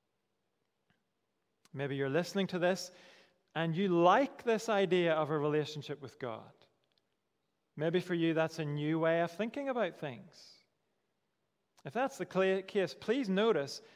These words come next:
how a true relationship with God is based on his salvation.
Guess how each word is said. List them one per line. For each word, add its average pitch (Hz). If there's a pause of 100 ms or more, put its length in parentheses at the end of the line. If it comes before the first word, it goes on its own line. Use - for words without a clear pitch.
(160)
how 180
a 170
true 262
relationship 165
with 139
God 151
is 135
based 160
on 160
his 139
salvation. 165